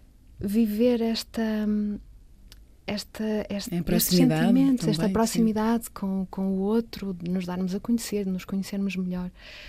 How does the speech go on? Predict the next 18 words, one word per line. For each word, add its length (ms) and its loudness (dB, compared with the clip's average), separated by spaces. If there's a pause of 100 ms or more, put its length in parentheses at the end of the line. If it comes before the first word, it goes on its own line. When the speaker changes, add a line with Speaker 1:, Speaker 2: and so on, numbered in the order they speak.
(300)
Speaker 1:
Eu 120 0
acho 240 -4
extremamente 580 -2
importante 520 -2
esta 340 -6
questão 540 -4 (520)
de, 460 -2 (300)
disso 320 2
não 120 8
se 140 0
perder, 600 2 (240)
eh, 540 -2
esta 300 -8
coisa 360 -4
de, 380 -2 (320)
de, 200 -6 (160)
de 100 -2
brincarmos 800 -2